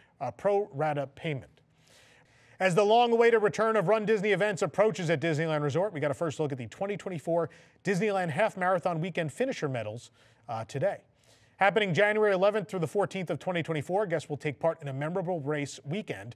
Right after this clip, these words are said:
featuring three different races, two challenges, courses through both parks and the surrounding Anaheim Resort District, and more. Pluto is the star of the Disneyland five K medal, which runners will earn by completing the three point one mile course.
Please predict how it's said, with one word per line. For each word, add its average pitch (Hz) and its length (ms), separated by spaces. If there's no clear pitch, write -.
featuring 131 340
three 175 180
different 160 240
races, - 380
two 185 180
challenges, 143 540
courses 180 500
through 143 140
both 196 320
parks 139 340
and 160 100
the 117 60
surrounding 156 400
Anaheim 139 340
Resort 131 300
District, 147 400
and 98 160
more. 139 320
Pluto 285 340
is 185 120
the 196 80
star 220 300
of 208 80
the 180 60
Disneyland 196 580
five 190 320
K 190 220
medal, 180 300
which 160 180
runners 160 300
will 151 160
earn 151 160
by 147 100
completing 143 380
the 117 60
three 160 200
point 139 220
one 143 180
mile 135 240
course. 165 380